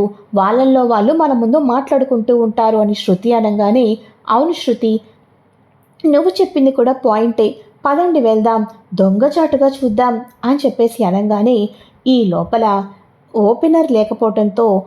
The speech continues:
మన బాలు ఓపెన్ చేస్తాడు కదా, అప్పుడు రోహిణి అంటూ ఉంటుంది, "పాపం, ఇక మనోజ్ గ్లాస్లో పోసుకున్నాడు కానీ బాలు గ్లాస్ కూడా మెయింటైన్ చేయటం లేదు,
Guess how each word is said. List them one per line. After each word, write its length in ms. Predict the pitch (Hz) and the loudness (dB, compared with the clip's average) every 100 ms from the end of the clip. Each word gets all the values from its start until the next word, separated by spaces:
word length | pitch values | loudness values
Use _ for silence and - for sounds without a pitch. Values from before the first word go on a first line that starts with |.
| - - | -8 -4
మన 160 | 240 233 | -2 0
బాలు 420 | 175 170 180 233 | 0 -2 0 2
ఓపెన్ 420 | 233 208 233 240 226 | 2 0 0 0 -2
చేస్తాడు 380 | 220 - 214 | -2 -2 -2
కదా, 240 | 214 202 226 339 - _ - | 0 -2 -2 -4 -14 _ -4
అప్పుడు 300 | 330 - 247 | -2 0 0
రోహిణి 460 | 294 294 285 277 285 | 2 2 2 0 0
అంటూ 300 | 269 254 262 | 0 0 0
ఉంటుంది, 460 | 247 240 233 233 214 - _ _ _ _ _ _ - | 0 0 0 0 -2 -8 _ _ _ _ _ _ -6
"పాపం, 540 | 208 185 170 175 190 240 - _ _ _ | -2 0 -2 -2 -2 -2 -8 _ _ _
ఇక 200 | 233 - 208 269 311 269 _ _ | -4 -2 0 0 -2 -6 _ _
మనోజ్ 440 | 190 180 180 233 226 | 0 2 2 0 -2
గ్లాస్లో 580 | 226 190 180 185 262 262 | -2 0 0 -2 -2 0
పోసుకున్నాడు 640 | 269 240 - 220 220 202 | 0 -2 -2 -2 0 -2
కానీ 380 | 202 185 233 302 269 - _ - | -2 0 2 0 -2 -6 _ -6
బాలు 560 | 185 233 208 233 254 233 | -2 0 0 0 0 0
గ్లాస్ 380 | 233 240 220 220 | 0 0 -2 -2
కూడా 260 | 202 196 | 0 0
మెయింటైన్ 440 | 247 262 254 262 254 | 2 2 2 0 0
చేయటం 360 | 269 262 254 | 0 0 0
లేదు, 280 | 247 240 240 | 2 2 0